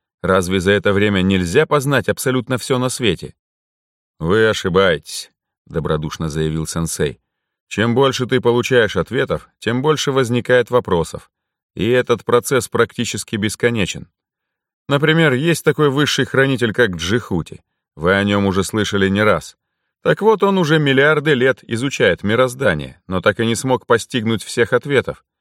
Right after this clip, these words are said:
А ведь он по своей сути гениальный ученый, который смог придумать очень многие вещи, используемые всеми хранителями.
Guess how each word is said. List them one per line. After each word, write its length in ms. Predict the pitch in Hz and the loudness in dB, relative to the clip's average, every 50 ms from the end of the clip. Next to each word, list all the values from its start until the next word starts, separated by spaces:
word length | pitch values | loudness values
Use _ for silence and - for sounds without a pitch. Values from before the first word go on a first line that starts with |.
| _ _ _ _ _ _ | _ _ _ _ _ _
А 100 | 92 98 | 0 2
ведь 240 | 95 101 101 - 127 | 2 2 0 0 0
он 160 | 143 147 147 | 0 0 0
по 120 | - 135 | 0 -2
своей 280 | - - 131 131 127 120 | 0 2 2 2 2 0
сути 300 | - - 135 110 - 87 | -2 -4 -4 -4 -4 -6
гениальный 720 | 76 71 92 101 113 131 139 143 139 131 131 131 131 131 127 | -6 -4 -4 -4 -2 0 0 0 0 0 0 0 0 0 -2
ученый, 500 | 117 - - 156 151 127 95 80 73 - | -4 -4 -2 0 0 0 0 -2 -6 -6
который 360 | - 82 82 95 92 95 92 | -8 -6 -4 -2 -2 -2 -2
смог 300 | - 113 107 98 - _ | -2 -2 -4 -4 -4 _
придумать 460 | 104 101 101 101 107 104 95 85 - | -4 -4 -2 -2 0 0 0 -2 -2
очень 520 | - 92 98 120 131 127 - - 135 139 | -4 0 0 0 0 -2 -4 -8 -6 -4
многие 460 | 139 143 139 139 131 120 110 113 120 131 | -4 -2 -2 -2 -2 -2 -2 -2 -4 -2
вещи, 440 | 135 127 101 - - - - - _ _ _ _ _ _ _ - | -2 -4 -4 -4 -6 -10 -12 -14 _ _ _ _ _ _ _ -12
используемые 840 | 80 - - 92 104 104 98 87 87 87 90 87 90 90 90 85 | -12 -10 -4 -2 -2 0 0 0 2 2 2 2 0 0 -2 -2
всеми 320 | 80 - - 107 104 98 85 | -4 -4 -4 -2 -2 -2 -2
хранителями. 720 | - - 82 82 87 107 113 - - 73 69 64 57 - | -2 -2 -2 -2 -2 -2 -4 -6 -8 -10 -12 -12 -14 -20